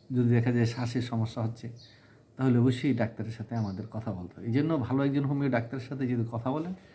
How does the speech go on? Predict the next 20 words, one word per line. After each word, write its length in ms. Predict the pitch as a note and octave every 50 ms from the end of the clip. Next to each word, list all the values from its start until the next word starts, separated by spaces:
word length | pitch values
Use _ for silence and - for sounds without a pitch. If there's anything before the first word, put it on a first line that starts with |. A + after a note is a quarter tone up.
| - - - - -
এই 80 | F3+
সমস্যাটা 500 | F3+ - - C#3 C3+ B2 A#2 D#3+ D#3 F#3
খুব 200 | F3+ - - E3
সহজেই 480 | - - - A#2+ A#2 A2+ A2 A#2+ A#2 A#2
সমাধান 400 | A#2 - A#2+ G#2+ G2+ F#2+ G#2 G2
করা 260 | F#2+ - G2 G#2+ G#2
সম্ভব। 380 | - - B2 B2 C3 D#3 F3+ F#3 - - - - - - -
এটার 280 | - B2 A#2 B2+ A#2 A#2
জন্য, 420 | A2+ A#2+ A#2+ A#2+ A#2+ A#2+ A#2 A#2+ - - - - - - - - - - - -
আহ, 280 | A2 A2 A2 G#2+ G2+ - - - -
আপনাদের 380 | - A2 G2+ - A2 G#2 - -
অত 240 | - A#2 A#2 - G#2+ G#2 -
টেনশন 300 | B2+ A#2 A2+ - A2+ G#2+
করার 280 | G2 - G2 F#2 F2+ F2
দরকার 340 | - F#2 - - - F#2
নেই। 100 | F#2 F#2+ -
তবুও 320 | D#3 D#3+ F3 G3 G3 G3 G3 - -
সাবধানে 420 | - B2+ A#2+ A2+ B2+ C#3 C#3+ C3+
থাকা 240 | C3+ C#3 B2+ D3 -
ভালো, 300 | B2+ A2+ C3+ C#3 D#3+